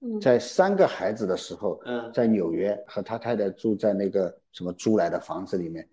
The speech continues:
Speaker 2: 这时候身边只有四十三美金了，太太跟他说：“李安，你不要忘了你的梦想。”这句话非常感人，对吧？
Speaker 1: 嗯。
Speaker 2: 一个人有梦想，你就要去追，但是这时候你可能会放弃一些对物质的要求，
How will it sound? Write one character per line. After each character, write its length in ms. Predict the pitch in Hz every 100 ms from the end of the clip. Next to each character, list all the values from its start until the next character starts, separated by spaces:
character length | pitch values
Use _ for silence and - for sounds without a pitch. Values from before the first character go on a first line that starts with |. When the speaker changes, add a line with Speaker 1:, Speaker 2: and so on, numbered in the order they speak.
| _ _ -
Speaker 2:
这 140 | 156
时 120 | -
候 80 | 127
身 380 | 123 - 143 139
边 180 | 135 123
只 140 | -
有 100 | 110
四 320 | - - 160
十 160 | 139 113
三 240 | - 139
美 200 | 135 98
金 200 | - 85
了， 100 | 78 - _ _ _
太 140 | - 135
太 100 | 104
跟 160 | 104
他 100 | 101
说 300 | 95 - 92 - _ _
：“李 180 | 95 90
安， 180 | 101 - - -
你 100 | 92
不 200 | 90 98
要 160 | 107 110
忘 200 | 107 98
了 60 |
你 140 | 82 73
的 80 |
梦 240 | 85 107 -
想。” 180 | - - _ _ _ _
这 140 | 180
句 140 | -
话 120 | 135 123
非 240 | - 196
常 220 | 196 -
感 180 | - -
人， 120 | - _ _ _
对 80 | 190
吧？ 120 | 90 - - _
Speaker 1:
嗯。 80 | -
Speaker 2:
一 100 | 165
个 200 | 135 165
人 280 | 117 113 113
有 180 | 92 87
梦 240 | 117 139
想， 240 | - - - _ _ _
你 160 | 95 87
就 140 | 120
要 80 | 110
去 180 | - 92
追， 300 | - 92 -
但 140 | - 139
是 160 | -
这 220 | 113 - 135
时 180 | -
候 140 | 101 107
你 180 | 95 113
可 220 | - 85
能 140 | 85
会 180 | 98 117
放 300 | - 135 110
弃 220 | - 101
一 40 | 95
些 240 | - 98
对 260 | 92 110 104
物 140 | 131 110
质 220 | - 98
的 220 | - - -
要 160 | 95
求， 200 | 90 -